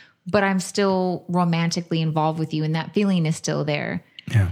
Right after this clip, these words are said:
Speaker 1: It's, I feel like the romantic part, like, wouldn't you not wanna be around them as much during non-romantic situations?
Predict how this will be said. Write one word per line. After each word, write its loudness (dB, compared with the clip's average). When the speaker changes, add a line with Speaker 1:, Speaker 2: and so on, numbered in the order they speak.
Speaker 1:
It's, -6
I -2
feel 0
like 2
the 0
romantic 0
part, 0
like, 0
wouldn't 2
you 2
not 2
wanna 2
be 2
around 2
them 2
as -2
much 0
during 2
non-romantic 0
situations? -2